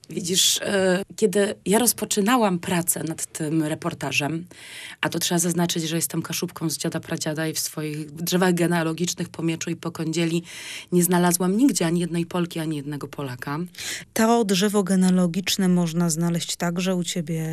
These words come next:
Speaker 2: w Welewetce.
Speaker 1: Tak, jest tylko częściowe, no bo wydawca nie zgodził się na to, aby zamieścić je całe, chociaż bardzo chciałam. I, mm, kiedy ja rozpoczynałam po szesnastu latach powrotu do kaszubskości, kaszubszczyzny,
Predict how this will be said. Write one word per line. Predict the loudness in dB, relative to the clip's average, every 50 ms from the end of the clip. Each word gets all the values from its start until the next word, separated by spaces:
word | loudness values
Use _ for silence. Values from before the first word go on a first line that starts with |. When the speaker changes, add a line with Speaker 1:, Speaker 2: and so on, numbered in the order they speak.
| -6 -8
Speaker 2:
w | -8 -10 -10 -8 -8 -8 -8 -8 -8 -8
Welewetce. | -6 -4 -4 -4 -4 -6 -8 -14 -14 -4 2
Speaker 1:
Tak, | 2 2 2 4 2
jest | 4 4 4
tylko | 2 0 0 0
częściowe, | 0 2 2 2 2 4 4 4 4 4 2
no | 0 0 -2
bo | -4 -6 -6 -6 -6 -6
wydawca | -4 -4 -2 -2 -2 -4 -2 -2 0
nie | 0 0
zgodził | 0 -2 -4 -4 -4 -4 -6
się | -6 -6 -6
na | -6 -6
to, | -8 -8 -10
aby | -10 -8 -8 -10 -10 -10 -8
zamieścić | -6 -4 -4 -2 -4 -4 -6 -6 -6 -6
je | -2
całe, | -2 -2 -2 -4 -6
chociaż | -6 -8 -8 -8 -8
bardzo | -6 -8 -8 -8 -8
chciałam. | -8 -8 -8 -6 -6 -6 -6 -8 -10 -12 -18 -20 -8 -2
I, | 2 4 4 6 6 4 4 4 4 4
mm, | 4 2 2 2 2 2 0 0 0 0 0 0 0 0
kiedy | 0 0 2 4 6
ja | 6 6
rozpoczynałam | 4 2 0 0 -2 -4 -2 0 0 2 2 2 4 4 2 2 0 -2 -4
po | -4 0 0
szesnastu | 0 0 2 0 0 0 2 2 4 4 4 4 2 2 2 4
latach | 4 4 4 2 -2 -6 -8 -8
powrotu | -12 -10 -10 -6 -2 0 0 0 0 -2 -8 -8 -8 -8 -8 -10 -12 -12
do | -8 -6 -4 -4 -2 -2 -4 -4 -4 -6 -8
kaszubskości, | -6 -6 -6 -4 -2 -2 -2 -2 -2 -4 -4 -4 -4 -6 -8
kaszubszczyzny, | -8 -8 -10 -10 -8 -6 -6 -4 -2 -2 -2 -2 -2 -2 -2 -2 -2 -4